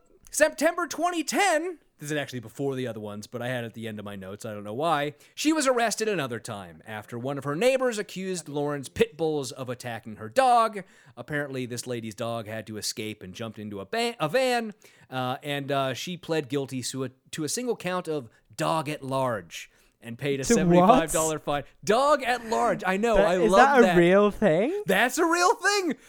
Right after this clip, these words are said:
Speaker 1: It was in the article that I read. I didn't bother to go
Speaker 2: Accidentally let my dog go? That's
Speaker 1: Yeah, I
Speaker 2: the,
Speaker 1: didn't bother to
Speaker 2: okay.
Speaker 1: go dig into the court system and look it up, but yeah,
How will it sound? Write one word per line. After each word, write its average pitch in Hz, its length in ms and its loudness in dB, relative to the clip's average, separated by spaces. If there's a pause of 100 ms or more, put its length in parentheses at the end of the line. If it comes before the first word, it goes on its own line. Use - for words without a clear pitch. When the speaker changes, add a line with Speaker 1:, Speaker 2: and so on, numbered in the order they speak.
(160)
Speaker 1:
It 269 160 2
was 294 180 2
in 302 180 -2
the 330 120 2
article 302 480 4
that 269 100 0
I 277 120 2
read. 285 260 0
I 214 100 0
didn't 285 200 -2
bother 208 340 8
to - 20 0
go 196 60 8
Speaker 2:
Accidentally 180 320 6
let 170 260 6
my 180 200 6
dog 156 340 6
go? 185 360 4
That's 160 200 2
Speaker 1:
Yeah, 147 180 0
I 156 120 6
Speaker 2:
the, - 40 6
Speaker 1:
didn't 226 220 4
bother 233 260 4
to - 60 2
Speaker 2:
okay. - 80 2
Speaker 1:
go 185 180 2
dig 180 300 -2
into 170 140 -4
the 151 100 -6
court 165 320 -4
system 180 400 -4
and 143 140 -4
look 151 140 -2
it 147 80 -2
up, 156 240 -2
but - 180 -2
yeah, 196 120 0